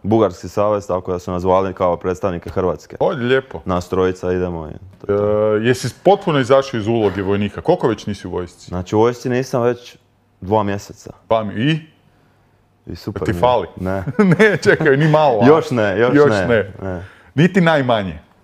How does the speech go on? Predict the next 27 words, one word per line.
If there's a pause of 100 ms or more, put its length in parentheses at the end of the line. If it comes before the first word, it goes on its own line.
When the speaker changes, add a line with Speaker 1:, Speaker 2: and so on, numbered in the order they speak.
(140)
Speaker 1:
Pa
malo
možda,
ono,
taj
režim
neki,
e, (300)
navikao
sam,
ipak
sam
osam
godina
bio,
pa
možda,
ono... (1040)
Fale
mi
kolege,
ono,
prijatelji,
tamo
imam
dosta
sad